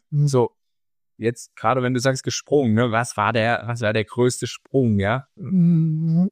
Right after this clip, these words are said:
Speaker 1: Also ich muss tatsächlich sagen, ich bin keiner, der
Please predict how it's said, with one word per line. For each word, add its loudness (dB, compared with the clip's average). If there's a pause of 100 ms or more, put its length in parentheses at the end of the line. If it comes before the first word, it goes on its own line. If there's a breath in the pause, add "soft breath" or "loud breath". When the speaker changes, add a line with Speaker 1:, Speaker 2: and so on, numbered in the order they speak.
(140)
Speaker 1:
Also 0
ich 0
muss 0
tatsächlich -4
sagen, -2
ich -4
bin 2 (100)
keiner, 0 (140)
der 2